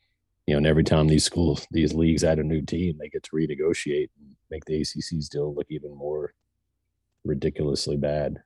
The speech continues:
Um, and that's just a competitive disadvantage. Um, but yeah, it's interesting. It's fun. It, it would have, you're right, it would have been a lot more fun if we could have tied up our,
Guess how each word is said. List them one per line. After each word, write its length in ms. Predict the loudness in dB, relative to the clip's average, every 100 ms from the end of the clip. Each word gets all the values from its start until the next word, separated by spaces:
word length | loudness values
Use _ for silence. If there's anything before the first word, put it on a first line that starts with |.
| -12
Um, 360 | -8 -8 -8 -12 _ _ _ _ _ _ _ _ _ _ 2
and 100 | 4
that's 160 | 4
just 200 | 4 2
a 40 | 2
competitive 480 | 4 6 6 6 6
disadvantage. 840 | 6 4 4 4 2 0 -4 -8
Um, 380 | -10 -10 -12 -14 _ _ _ _
but 80 | 6
yeah, 180 | 6 4 2
it's 160 | 6
interesting. 480 | 6 6 2 4 4
It's 160 | 4 2
fun. 380 | 2 4 2 -2
It, 300 | -6 -4 0
it 40 | 6
would 160 | 8
have, 140 | 8 4
you're 240 | 0 -2 -2
right, 80 | -4
it 60 | -6
would 60 |
have 80 | -4
been 100 | 0
a 40 | -2
lot 140 | -2
more 100 | -8
fun 220 | -14 -14 -12
if 60 | -14
we 120 | -16 _ _
could 120 | -4
have 80 | 0
tied 240 | 2 4
up 140 | 4 0 -6
our, 220 | -6